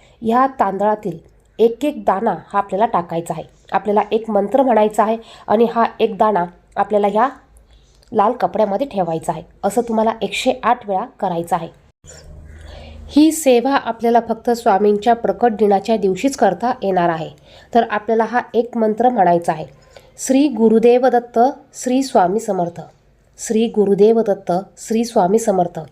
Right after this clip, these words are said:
आपल्याला हा मंत्र म्हणत या तांदळातील एक एक दाणा आपल्याला ह्या लाल कपड्यामध्ये टाकायचा आहे. तुमचा एकशे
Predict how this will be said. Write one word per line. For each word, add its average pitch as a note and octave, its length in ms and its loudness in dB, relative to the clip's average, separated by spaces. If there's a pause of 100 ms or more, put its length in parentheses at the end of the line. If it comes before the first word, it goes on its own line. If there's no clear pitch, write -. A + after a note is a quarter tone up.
(300)
आपल्याला A#3+ 380 2 (100)
हा B3+ 100 2
मंत्र A3 440 -2
म्हणत A3 280 2 (480)
या B3 200 4
तांदळातील G#3 680 0 (120)
एक G3+ 260 0
एक C4 180 2
दाणा G3+ 360 0 (320)
आपल्याला G3+ 340 2
ह्या G#3+ 260 2 (100)
लाल G3 260 2
कपड्यामध्ये G3 720 -2
टाकायचा E3 480 -4
आहे. D#3+ 100 -12 (580)
तुमचा C4 460 2 (220)
एकशे A#3 400 2